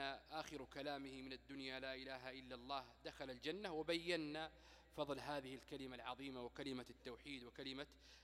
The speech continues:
الإخلاص. ثم حديث "لقنوا موتاكم لا إله إلا الله"، وأن الأصل في الأمر ماذا؟ الوجوب، وأنه يجب تلقين الميت، فإن كان قويا يستطيع أن يتحمل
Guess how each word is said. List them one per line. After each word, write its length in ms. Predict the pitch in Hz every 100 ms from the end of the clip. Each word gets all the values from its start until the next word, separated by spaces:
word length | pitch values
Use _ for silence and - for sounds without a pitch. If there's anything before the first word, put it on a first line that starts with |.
| -
الإخلاص. 600 | 147 139 156 180 214 - -
ثم 220 | 190 156
حديث 420 | - 151 151 156 -
"لقنوا 420 | 156 - 147 143
موتاكم 640 | 135 131 151 143 139 151 160 - - - - 143
لا 140 | 147
إله 380 | 143 143 135 131
إلا 220 | 139 135
الله"، 220 | 131 151
وأن 340 | 135 127 151 139
الأصل 420 | 127 160 - 131
في 80 | 135
الأمر 300 | 127 143 139
ماذا؟ 340 | 147 127 151 - - - - - - - - - -
الوجوب، 520 | 185 185 185 202 120
وأنه 340 | 117 143 143 139
يجب 280 | 151 143 131
تلقين 340 | 131 123 143
الميت، 360 | 135 139 180 185
فإن 240 | 170 151
كان 260 | 127 147 139
قويا 480 | 127 135 143 143 135
يستطيع 520 | 131 - 135 151 139
أن 80 | 143
يتحمل 580 | 139 135 - 175 208